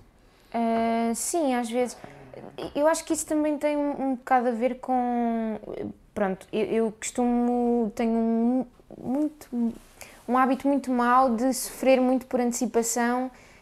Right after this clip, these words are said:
e, e de, e de sofrer com a ansiedade e tudo mais. Então, às vezes estou, sei lá, vou estudar o texto para o dia a seguir e não consigo dormir porque já estou a pensar:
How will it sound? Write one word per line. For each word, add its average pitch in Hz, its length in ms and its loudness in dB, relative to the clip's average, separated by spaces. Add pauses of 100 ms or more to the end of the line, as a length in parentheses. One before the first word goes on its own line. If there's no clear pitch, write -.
(100)
e, 214 840 2
e 196 360 -6
de, 214 60 0
e - 40 0
de 180 100 -8
sofrer 208 540 -2
com 220 120 -4
a 214 60 0
ansiedade 208 520 2
e 214 60 -2
tudo 208 200 -6
mais. 180 260 -4
Então, 214 460 0 (440)
às 214 220 8
vezes 226 320 2
estou, 226 600 0
sei 226 180 -4
lá, 202 200 0
vou 190 160 -6
estudar 202 400 -4
o 202 80 -6
texto 208 320 -6
para 202 160 -4
o 196 40 0
dia 202 180 0
a 196 40 -2
seguir 214 320 -2
e 220 60 0
não 214 140 -2
consigo 208 360 -4
dormir 220 300 0
porque - 160 -16
já 214 100 0
estou 214 160 -4
a 208 40 -6
pensar: 214 460 -4